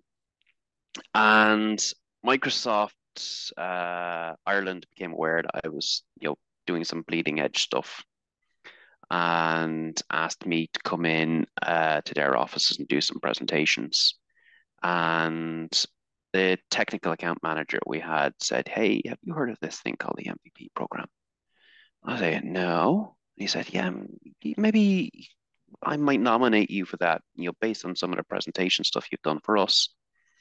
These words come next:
And I said, "Okay, that's cool." And at the same time, I started,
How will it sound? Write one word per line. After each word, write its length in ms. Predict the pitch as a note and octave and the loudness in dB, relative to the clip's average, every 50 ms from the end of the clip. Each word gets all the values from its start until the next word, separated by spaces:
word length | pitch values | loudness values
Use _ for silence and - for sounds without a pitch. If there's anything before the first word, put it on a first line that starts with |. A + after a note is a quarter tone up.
| - - - - - - _ | -20 -20 -20 -20 -20 -10 _
And 120 | - B2 | 0 0
I 40 | B2+ | 2
said, 140 | B2 C#3 - | 2 4 4
"Okay, 360 | - G#3+ - - G#3+ C3 A2+ | 4 4 4 4 4 4 6
that's 220 | C#3+ F#3 G#3+ - - | 4 4 2 2 -2
cool." 500 | - - - G2+ F#2 F2+ E2+ G#2+ - - _ _ - - - _ | -4 0 2 4 4 4 4 2 0 -4 _ _ -20 -20 -10 _
And 80 | B2+ D#3 | -2 -2
at 60 | - | 0
the 60 | D#3+ | 0
same 240 | D3+ - D#3 D#3 D#3 | 2 4 4 4 2
time, 220 | - D3 C#3+ C3 B2 | 2 0 0 0 0
I 60 | A#2 | -2
started, 580 | - - A#2+ A#2+ A#2 - A2+ G#2+ G#2+ G#2+ G2 | 0 0 2 2 2 2 0 0 0 0 -2